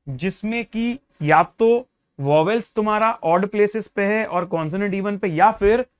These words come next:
कॉन्सोनेंट ऑड पे और वॉवेल इवन, क्या उन थर्टी सिक्स वेज में अपूर्णा एक वर्ड होगा या नहीं होगा? सोचो। सर, अपूर्णा में तो कुछ ऑल्टरनेट नहीं है, ए पी यू आ गया, आर एन साथ में आ गए,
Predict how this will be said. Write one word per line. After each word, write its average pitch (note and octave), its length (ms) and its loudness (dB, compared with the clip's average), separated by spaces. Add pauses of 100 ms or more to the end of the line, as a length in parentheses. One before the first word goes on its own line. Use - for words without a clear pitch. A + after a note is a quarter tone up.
(300)
कॉन्सोनेंट A3+ 600 0 (260)
ऑड G#3+ 240 4
पे A#3+ 160 0
और A#3+ 160 0
वॉवेल G3 280 2
इवन, A3+ 200 0
क्या B3+ 260 4 (120)
उन C#4+ 160 2
थर्टी A3 380 2
सिक्स - 280 -4
वेज G#3+ 380 2
में A#3+ 280 2 (640)
अपूर्णा C4 720 2
एक C4+ 200 0
वर्ड B3 240 2
होगा A#3 320 4
या C#4+ 140 4
नहीं B3+ 140 0
होगा? F#3+ 200 0
सोचो। E3 420 -6 (540)
सर, G3+ 180 -4
अपूर्णा E3+ 640 -2
में F#3+ 140 -4
तो G3+ 80 -6
कुछ A#3 220 -8
ऑल्टरनेट G3 500 -4
नहीं F#3+ 200 -6
है, F#3 120 -10 (460)
ए F#3 180 2
पी G3 400 -4 (540)
यू G3 200 -2
आ F#3+ 160 2
गया, F#3+ 280 -4 (380)
आर F#3 200 2
एन G3+ 140 -2
साथ F3 280 -2
में G3+ 120 -4
आ G3 140 0
गए, F#3 220 -2